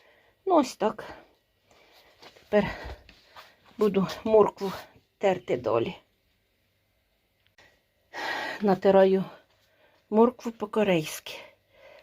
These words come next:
Отака буде морква. У мене така тертушка, вже років їй дванадцять. Старенька, але така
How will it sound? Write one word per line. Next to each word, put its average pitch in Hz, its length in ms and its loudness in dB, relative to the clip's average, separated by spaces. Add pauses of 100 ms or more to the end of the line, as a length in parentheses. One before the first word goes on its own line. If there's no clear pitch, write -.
(160)
Отака 165 400 -4 (320)
буде 156 320 -6 (840)
морква. 190 520 -2 (1300)
У - 20 0
мене 185 340 2
така 175 440 -2
тертушка, - 760 -6 (120)
вже 214 240 4
років 208 340 -2
їй 190 240 -6 (760)
дванадцять. 175 840 -2 (2000)
Старенька, 262 640 0
але 262 220 4
така 214 360 -6